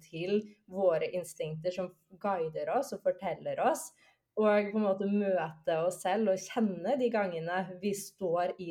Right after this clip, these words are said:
det ubehagelige, og som du også sier, vite at man også er på en reise, og noen ganger så går man kanskje tilbake igjen i de go-, gamle va-, vanene. Kanskje man kjenner en sånn skikkelig sånn, «Å, fy søren, så mye det er nå.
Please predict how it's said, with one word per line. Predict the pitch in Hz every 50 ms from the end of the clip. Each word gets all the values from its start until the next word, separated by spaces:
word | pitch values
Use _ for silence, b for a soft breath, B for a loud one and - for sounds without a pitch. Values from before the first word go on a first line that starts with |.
| 160
det | 165 170 160 165
ubehagelige, | 165 170 170 170 156 147 - - 165 170 185 214 - B B B B B - -
og | 202 190
som | 190 - 196 190 180
du | 180
også | 175 175 175 - 185
sier, | - 190 180 180 190
vite | 190 208 196 - 165
at | 160
man | 165 185 190 180
også | 170 - - 175
er | 160 160
på | 160 180
en | 196 196
reise, | 214 196 185 185 - - 190
og | 214 226
noen | 226 214 196 190
ganger | 190 185 196 226 233
så | - 226 233 226 233 B B B B B B B - 233 -
går | 254 254 254
man | 269 294 -
kanskje | 339 262 233 220 233
tilbake | 220 208 214 185 180 185 -
igjen | 185 185 196 208
i | 202 196
de | 185 190 -
go-, | 202 190 190
gamle | 196 208 190 185 180 180
va-, | 185 175 - 170 185
vanene. | 180 196 185 175 170 190 190
Kanskje | - 240 233 226 226 214
man | 214 220 220
kjenner | - - - 285 240 208 185 185 180
en | 214 226 220
sånn | 226 214
skikkelig | 214 - 247 233 - 185 180
sånn, | 190 196 -
«Å, | - 262 254
fy | - 247 233
søren, | - - - - - 285 262 185 175
så | - - 208
mye | 208 196 180
det | - 185
er | 165 151 151
nå. | 156 175 247